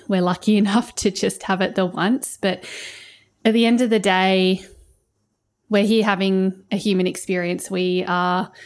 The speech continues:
souls who have come to this earthly plane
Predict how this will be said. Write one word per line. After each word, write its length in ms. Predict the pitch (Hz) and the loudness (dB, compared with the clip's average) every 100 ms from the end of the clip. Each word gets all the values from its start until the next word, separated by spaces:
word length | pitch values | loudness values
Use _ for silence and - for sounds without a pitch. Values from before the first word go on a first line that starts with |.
| - - - | -20 -20 -16
souls 720 | - 214 202 202 208 208 - | -4 0 2 2 0 -2 -6
who 200 | 208 190 | -2 -2
have 260 | 185 180 - | -2 -8 -8
come 420 | - 185 185 185 | -2 0 2 0
to 180 | - 190 | -2 -2
this 260 | 180 180 196 | -2 -2 -4
earthly 400 | 185 - 196 190 | -4 -4 -4 -4
plane 760 | - 185 180 180 180 185 - | -2 0 2 2 0 -2 -6